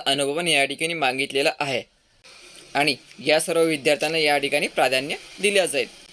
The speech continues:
नंतरची पोस्ट आहे लिपिकची, याच्या एकूण सत्तेचाळीस जागा आहे, वयोमर्यादा एकवीस ते अडतीस वर्षापर्यंत, याची पात्रता मागितली आहे कोणत्याही शाखेतील पदवीधर सोबत एमएससीआयटी, ठीक आहे.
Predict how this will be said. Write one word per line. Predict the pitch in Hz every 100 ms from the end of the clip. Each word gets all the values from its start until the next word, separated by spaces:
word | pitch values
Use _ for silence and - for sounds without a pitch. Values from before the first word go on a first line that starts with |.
| - - -
नंतरची | 151 143 143 147 170
पोस्ट | 156 151 -
आहे | 160
लिपिकची, | 135 156 147 - 190 285 _ _ _
याच्या | - 131 165
एकूण | 156 175
सत्तेचाळीस | 180 131 139 151 147
जागा | 147 147 160
आहे, | 170 294 _ _ _
वयोमर्यादा | - 139 147 151 151 156 185 -
एकवीस | 143 156 160
ते | - -
अडतीस | 139 135 160
वर्षापर्यंत, | 151 160 160 160 160 160 185
याची | 247 - _ _ _ - -
पात्रता | 165 156 147 151 151
मागितली | 151 143 147 143 165
आहे | - _ _
कोणत्याही | 156 139 156
शाखेतील | 156 156 143 151 151
पदवीधर | - 143 147 147 165 330 _ _ _ _ _ _ _
सोबत | - 143 147 -
एमएससीआयटी, | 165 170 165 - 165 143 113 - - _ _ _ _ _ _ _ _ - -
ठीक | 190 196
आहे. | 151